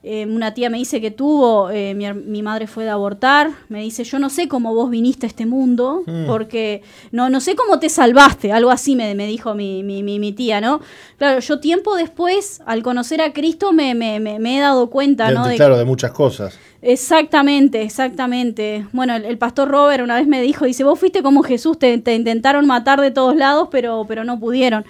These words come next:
Speaker 2: Qué fuerte.
Speaker 1: Entonces ahí supe que, que Dios en realidad tenía un propósito con mi vida, porque si no yo no era para, para estar acá, porque mi madre siempre me decía, dice, "Yo no te quise a vos". Eh, bueno, mi, mis padres eran novios y bueno, vine sin avisar, por así decirlo.
Speaker 2: Mm.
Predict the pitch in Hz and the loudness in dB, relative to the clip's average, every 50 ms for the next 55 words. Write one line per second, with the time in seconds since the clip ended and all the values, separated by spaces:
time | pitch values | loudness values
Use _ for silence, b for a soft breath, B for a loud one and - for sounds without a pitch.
0 | B B - 113 - - - 110 104 92 87 _ - - 240 254 254 233 262 269 | B B -10 -10 -10 -8 -8 -8 -8 -8 -10 _ -12 -6 -4 -2 -2 0 2 0
1 | 285 302 294 330 330 320 - - - 247 247 254 269 294 320 320 - - 339 349 | 0 2 0 -2 -4 -4 -8 -6 -4 -2 0 0 0 0 -2 -2 -2 -2 -2 -2
2 | 339 320 269 240 240 - 254 226 226 214 220 - 240 233 262 294 370 415 - 440 | 0 0 0 0 0 -2 -2 -2 -2 -2 -2 0 0 0 2 0 0 -2 -2 -2
3 | 403 370 330 294 302 330 339 - 403 339 370 480 523 427 320 240 240 240 220 - | -2 0 0 0 0 -2 -2 -2 0 -2 -2 0 2 2 2 4 4 0 2 2
4 | 240 254 254 - 262 214 214 208 208 220 214 214 214 214 214 208 208 208 202 190 | 2 2 2 0 -2 -2 -2 -4 -2 -2 -4 -2 -2 -2 -4 -4 -2 -2 -4 -4
5 | 208 208 208 208 214 214 220 269 240 254 277 359 359 - 370 330 277 262 285 330 | -4 -8 -6 -6 -8 -6 -2 -2 0 2 2 0 2 4 4 4 4 6 6 6
6 | 302 240 226 - 208 202 196 196 190 202 196 - - - 233 226 220 220 - 254 | 6 6 4 4 2 0 0 -2 -2 -4 -8 -8 -2 0 2 2 0 0 0 0
7 | 233 226 220 220 226 208 208 202 202 226 226 226 247 240 247 262 269 285 302 302 | 2 2 0 2 2 0 0 0 -2 -6 -6 -4 -2 -2 0 2 2 2 2 2
8 | 311 302 302 - 311 302 311 320 285 262 254 247 233 233 233 226 - - 294 277 | 0 0 0 0 2 4 4 4 2 0 -2 -4 -4 -4 -6 -4 0 2 4 4
9 | 254 233 226 233 - - 233 220 202 b b b b b b - - 339 370 466 | 4 4 2 0 -2 -4 -4 -4 -4 b b b b b b -4 0 0 2 0
10 | 453 - 285 247 247 - 330 381 - - 277 226 220 220 214 208 202 208 - - | 0 0 0 -2 2 2 2 2 2 0 0 0 2 0 0 -2 -6 -10 -16 -12
11 | - 220 220 220 214 214 208 202 196 202 214 - - 226 226 226 254 262 254 240 | -8 -6 -4 -4 -4 -6 -6 -8 -10 -12 -14 -16 -18 -16 -10 -6 -4 -2 -2 -2
12 | 233 220 214 220 233 - - 262 254 277 277 269 262 - 247 240 240 254 269 285 | -2 -2 0 0 0 2 4 6 6 8 6 6 4 2 0 2 2 4 4 4
13 | 294 294 294 294 302 320 440 427 - - - 233 247 254 240 220 214 220 220 262 | 4 4 2 2 0 0 0 -2 -6 -10 -8 -6 -6 -4 -4 -6 -6 -4 -2 0
14 | 269 285 285 294 359 359 - - - 233 226 214 214 220 220 - 320 277 339 370 | 2 2 4 2 2 0 0 -4 -4 -4 -2 -2 -4 -4 -2 2 4 6 6 6
15 | 403 349 - 233 220 226 220 - - 269 240 226 233 - 277 269 262 262 262 269 | 4 2 -2 -2 -4 -4 -4 -2 -2 -2 -2 -2 -2 -4 -4 -4 -2 -2 -4 -2
16 | 139 135 139 | -2 -4 -4